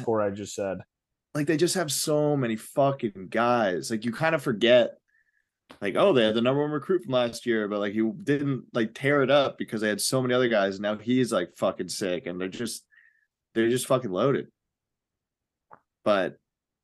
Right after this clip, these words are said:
Speaker 2: it's the perfect rebuilding year for Syracuse 'cause all those guys are gonna graduate, and then Syracuse is gonna take over the <laughs> A C C.
Speaker 1: And Maryland's rebuilding.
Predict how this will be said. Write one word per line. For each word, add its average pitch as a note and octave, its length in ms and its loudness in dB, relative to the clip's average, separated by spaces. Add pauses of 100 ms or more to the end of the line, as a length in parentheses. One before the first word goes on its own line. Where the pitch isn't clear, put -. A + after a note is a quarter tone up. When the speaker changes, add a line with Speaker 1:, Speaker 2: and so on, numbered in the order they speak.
(720)
Speaker 2:
it's C3 160 -2
the - 60 -6
perfect D3+ 420 2
rebuilding A#2 420 4
year G2+ 140 -6
for G2 160 -6
Syracuse G#2 540 -2
'cause G2+ 140 -6
all G#2 120 2
those A2+ 120 -4
guys A2+ 220 0
are - 20 0
gonna G#2 140 -2
graduate, G2 400 0
and E2 80 -6
then F#2 80 -2
Syracuse G2+ 480 -2
is D3 100 0
gonna D#3+ 180 2
take - 80 -4
over B2 140 2
the B2+ 100 2
<laughs> A#2 40 4
A A#2 60 2
C - 260 -2
C. - 280 -2 (760)
Speaker 1:
And F3 240 8
Maryland's E3 540 10
rebuilding. C#3 920 8